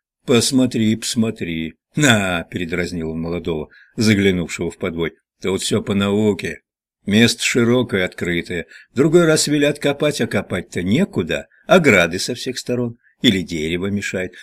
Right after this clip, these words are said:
Бывает и вовсе завал. Вы, положим, ходите редко, а с боков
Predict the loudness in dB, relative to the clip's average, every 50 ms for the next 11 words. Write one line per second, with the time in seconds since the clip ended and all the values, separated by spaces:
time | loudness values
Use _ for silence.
0 | -12 -8 -4 -4 -2 -2 -2 -4 -6 -6 -8 -8 -4 -4 -4 -4 -2 -2 -4 -2
1 | -2 -2 -2 0 0 -2 -4 -4 -8 _ _ _ _ _ 4 4 4 4 4 2
2 | 2 2 2 2 2 2 0 -2 -2 -2 -4 -4 -4 -2 -2 -2 -2 -4 -4 -8
3 | -10 -10 -10 _ _ _ _ _ _ 2 2 2 2 2 0 -2 0 0 -2 -2
4 | -2 -6